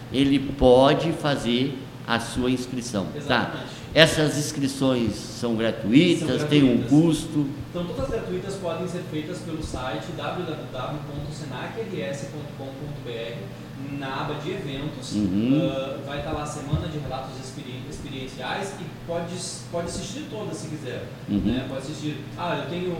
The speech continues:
Speaker 2: ah, interesse em marketing e também tenho interesse em processos gerenciais." Beleza, processos gerenciais vai ser às sete, às dezenove horas, e marketing vai ser às vinte.
Speaker 1: Uhum.
Speaker 2: Ah, "Ah, eu tenho interesse em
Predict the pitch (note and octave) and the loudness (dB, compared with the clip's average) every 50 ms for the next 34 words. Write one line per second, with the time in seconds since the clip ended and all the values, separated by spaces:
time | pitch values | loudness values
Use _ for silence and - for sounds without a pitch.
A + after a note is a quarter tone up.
0 | D#3 D3 C#3 C#3 C3+ C3+ B2+ C3 C3 C3 - D3 C#3+ D#3+ F#3+ - - F3+ D#3 C#3 | -4 -4 -4 -4 -4 -4 -4 -4 -4 -6 -6 -6 -4 -4 -4 -4 -4 -6 -6 -6
1 | C3 B2+ B2+ B2 - B2 B2 - - - A2 G#2+ - - - - - - - D3+ | -6 -4 -4 -4 -6 -6 -8 -10 -10 -10 -10 -10 -10 -10 -12 -12 -12 -10 -10 -8
2 | - F3 D#3 F3 F#3 F3+ G3+ G3+ G3+ G3+ G3 F#3+ F#3 F#3 F3+ F3+ F#3 F#3 F#3 - | -6 -6 -4 -4 -4 -4 -4 -4 -4 -4 -4 -2 -2 -2 -2 -2 -2 -4 -6 -6
3 | F3+ F3+ - F3+ F3 - F#3 F#3 F3+ F#3 - - F#3 E3 D#3 D#3+ - - - - | -6 -6 -6 -4 -4 -4 -4 -4 -4 -4 -4 -4 -4 -4 -4 -4 -4 -6 -8 -10
4 | - - D3+ - - F3+ D#3+ C3 A#2+ - - - - - - - - - - D3 | -10 -8 -6 -4 -2 -2 -2 -2 -2 -4 -6 -6 -6 -8 -8 -8 -8 -10 -8 -6
5 | - - - E3 E3+ - G3 F3+ F#3 F3 D#3 D3+ D3 D#3 D3 - - - - - | -6 -4 -4 -4 -6 -6 -6 -6 -6 -6 -6 -6 -6 -8 -8 -8 -8 -8 -8 -8
6 | - C3+ - - - - - D3 D#3 D#3 D3 C#3+ C#3+ C3 B2+ - - - C#3 A#2 | -8 -8 -8 -8 -10 -10 -8 -6 -6 -6 -6 -6 -8 -10 -10 -12 -12 -10 -10 -8
7 | B2 B2 B2 A#2+ A#2 A2+ A#2+ B2 - - A#2+ A#2 A#2 - - - - - - - | -8 -8 -8 -8 -10 -8 -8 -6 -6 -6 -6 -6 -6 -6 -8 -8 -10 -12 -12 -10
8 | G3 F#3+ F#3 F#3 F#3 F#3 F#3 F#3+ F#3 - G#3 G3 G3+ F#3+ F3+ F#3 F#3 F#3+ F#3+ D3+ | -8 -6 -4 -4 -4 -4 -4 -6 -8 -8 -8 -8 -6 -6 -4 -4 -4 -4 -4 -4
9 | D3 D3 - - - - - - - - G2+ G2 G2 F#2 D2+ - G3 G#3 A3+ C4 | -4 -6 -6 -6 -8 -10 -10 -10 -6 -2 0 0 2 0 0 0 2 4 4 4
10 | C4+ - G#3 G#3 G3+ - - G3+ G3+ - F#3+ F3+ E3+ F#3 F#3+ F3+ - - D#3 D#3 | 2 2 0 -2 -2 -2 -4 -6 -6 -6 -6 -4 -4 -4 -4 -4 -4 -4 -4 -4
11 | D3 C#3+ C#3 | -4 -4 -6